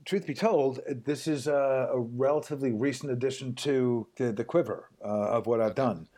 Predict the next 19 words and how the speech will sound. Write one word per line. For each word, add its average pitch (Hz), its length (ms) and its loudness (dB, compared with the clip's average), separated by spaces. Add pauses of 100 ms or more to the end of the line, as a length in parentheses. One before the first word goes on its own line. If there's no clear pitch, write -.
(360)
Um, 120 540 0
I 127 220 2
sp-, - 320 -10
I, 131 80 0
you 127 100 2
know, 107 100 2
I, 127 240 4 (120)
I, 120 220 4 (580)
I 120 120 -2
spent 139 360 0
my 135 100 4
life 123 320 4
on 117 100 2
the 113 80 4
other 107 160 0
side 113 200 0
of 101 40 -8
the 104 80 -4
camera, 139 460 2